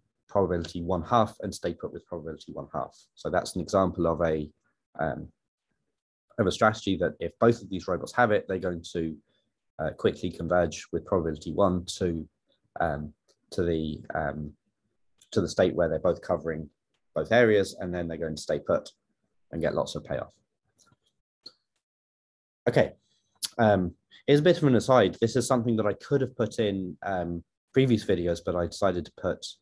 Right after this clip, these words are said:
here. Um, so there's a, so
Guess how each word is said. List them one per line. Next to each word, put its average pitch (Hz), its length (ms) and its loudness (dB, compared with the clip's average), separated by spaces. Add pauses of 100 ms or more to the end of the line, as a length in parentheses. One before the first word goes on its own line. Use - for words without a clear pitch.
(340)
here. 101 460 2 (420)
Um, 85 340 0 (460)
so 113 220 4
there's 113 480 4 (160)
a, 92 400 0 (140)
so 92 280 2